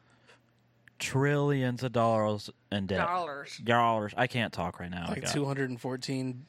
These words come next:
Speaker 3: trillion dollars
Speaker 1: Yeah.
Speaker 3: in debt.
Speaker 2: But there's people sitting with that much money on hand.
Speaker 3: Like, but how,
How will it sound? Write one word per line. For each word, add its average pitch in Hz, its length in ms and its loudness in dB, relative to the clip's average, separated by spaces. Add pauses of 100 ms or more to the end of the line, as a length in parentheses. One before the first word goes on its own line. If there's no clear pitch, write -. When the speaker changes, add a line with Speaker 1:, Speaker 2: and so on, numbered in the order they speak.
(100)
Speaker 3:
trillion 127 480 -2
dollars 113 540 0
Speaker 1:
Yeah. 127 60 -12
Speaker 3:
in 123 100 -8
debt. 123 260 -6 (840)
Speaker 2:
But 226 100 2
there's 208 140 2
people 214 240 -2
sitting 208 280 2
with 180 140 0
that 170 140 6
much 165 180 -2
money 165 240 0
on 151 160 -2
hand. 160 380 -2
Speaker 3:
Like, 190 180 2
but 180 140 2
how, 190 400 -2